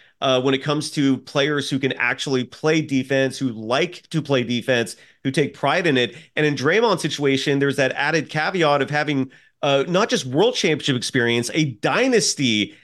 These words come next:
experience. I mean, I, I think there's a lot of teams that would want that. Um, so I don't think it's out of the question. Um, I think more realistically, though, Chris Paul would be the most likely trade target, just because,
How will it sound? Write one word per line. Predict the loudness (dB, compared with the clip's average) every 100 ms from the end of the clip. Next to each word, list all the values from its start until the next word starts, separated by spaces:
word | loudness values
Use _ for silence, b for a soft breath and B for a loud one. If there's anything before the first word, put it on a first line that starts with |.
| B
experience. | -4 -2 0 2 2 0 0
I |
mean, | 0
I, | 2 0
I |
think | 0 -2
there's | 0
a | 0
lot | 2 2 2
of | -2
teams | -2 0
that | 0 0
would | 0
want | 0 -2 0
that. | 0 -2 -6 B _ -2
Um, | 2 2 0
so | 0 0 2
I | 0
don't | 0 2 2 0
think | -2 -4
it's | -4 -6 -6 -2
out | 0 2
of |
the | 0
question. | -4 -4 -2 0 0 -2 -2 -6 B B B 0
Um, | 2 4 2 0
I | -2
think | 0 4
more | 6 6
realistically, | 4 4 4 0 -2 -2 0
though, | 2 2
Chris | 0 -2 -4 -4
Paul | 0 2 2 2
would | -2
be | 0 2 2 2 -2 -6
the | -2
most | 2 2 2
likely | 0 0 -2 -2
trade | -2 -2 -2
target, | -2 -2 -2 -4
just | -6 -8
because, | -2 2 4 2